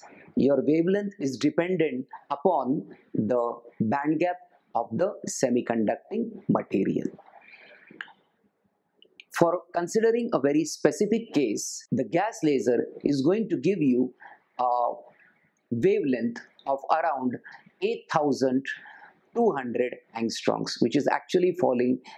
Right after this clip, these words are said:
in the infrared region, whereas the G A A S P, that is the gallium arsenide phosphorus laser, is going to give you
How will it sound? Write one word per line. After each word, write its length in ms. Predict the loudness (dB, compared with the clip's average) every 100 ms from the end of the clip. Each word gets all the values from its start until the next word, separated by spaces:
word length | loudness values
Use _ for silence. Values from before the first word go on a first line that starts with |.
| 0
in 160 | 2
the 100 | 2 0
infrared 580 | 0 0 0 0 -2 -2
region, 460 | 0 2 0 0 -6 -14 -20 -20 _
whereas 760 | 0 2 2 -2 -4 -8 -12 -16 _ _ _ -2
the 380 | 0 2 0 -2 -8 -20 _ -4
G 760 | 0 0 0 2 2 2 -2 -10 _ _ _
A 20 | 0
A 280 | 2 0
S 180 | -4 -2
P, 340 | 0 2 0 -4
that 160 | -2 0
is 180 | 0 0
the 160 | -2 -2 -4
gallium 580 | 0 0 2 2 0 -2 -8 -6
arsenide 560 | -6 -4 0 0 0 0
phosphorus 580 | 2 2 2 2 2 2
laser, 460 | 0 2 2 0 -4 -14 -20 _ 0
is 160 | 2
going 320 | 2 2 0
to 100 | -2
give 280 | 0 0 2
you 340 | 2 4 2